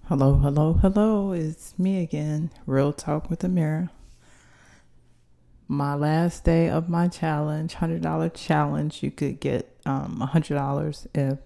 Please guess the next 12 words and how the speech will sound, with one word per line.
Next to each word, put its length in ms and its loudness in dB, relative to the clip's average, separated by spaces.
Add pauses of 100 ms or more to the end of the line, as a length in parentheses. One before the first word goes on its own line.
(140)
I 380 -2
fail 680 12 (140)
to 120 -6
do 460 -4 (640)
my 120 4
podcast, 920 -2 (340)
um, 280 0
for 200 -2
Monday 320 0
through 240 -8
Friday. 320 -4 (2500)
So 680 0